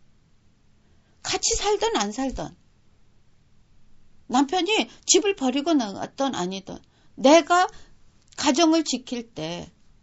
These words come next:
가정은 존재합니다. 가정이라는 거는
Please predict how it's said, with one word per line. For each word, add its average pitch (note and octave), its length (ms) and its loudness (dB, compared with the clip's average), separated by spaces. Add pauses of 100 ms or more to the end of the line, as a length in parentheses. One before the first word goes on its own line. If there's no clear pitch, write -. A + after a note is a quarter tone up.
(180)
가정은 A3+ 520 -4
존재합니다. F3 840 -10 (1700)
가정이라는 G#3+ 720 -4
거는 G#3 280 -8